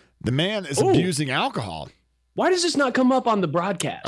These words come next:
Speaker 1: I don't
Speaker 2: Nobody
Speaker 1: know.
Speaker 2: talks about this stuff.
Speaker 1: It's like, don't forget when Coach K's grandson got out of a D U I because he was driving the number one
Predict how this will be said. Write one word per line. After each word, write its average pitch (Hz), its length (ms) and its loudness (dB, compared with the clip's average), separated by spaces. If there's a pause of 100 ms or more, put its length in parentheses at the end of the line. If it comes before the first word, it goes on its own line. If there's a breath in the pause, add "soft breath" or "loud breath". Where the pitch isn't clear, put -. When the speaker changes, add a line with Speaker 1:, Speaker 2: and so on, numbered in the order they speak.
Speaker 1:
I 151 80 2
don't 190 120 2
Speaker 2:
Nobody 190 200 2
Speaker 1:
know. 240 60 0
Speaker 2:
talks 294 240 -4
about 135 180 -6
this - 160 -10
stuff. - 240 -12
Speaker 1:
It's 113 140 -4
like, 139 160 -2
don't 165 200 -2
forget 180 300 -4
when 156 140 -4
Coach 170 320 -2
K's 175 440 -4 (600 soft breath)
grandson 151 680 0
got 143 160 -2
out 147 140 0
of 143 80 -4
a 143 60 -4
D 135 160 -2
U 156 240 0
I 160 240 -2
because 135 220 -4
he 139 60 -2
was 131 120 -4
driving 139 340 -2
the 139 80 -4
number 143 260 -2
one 139 460 -4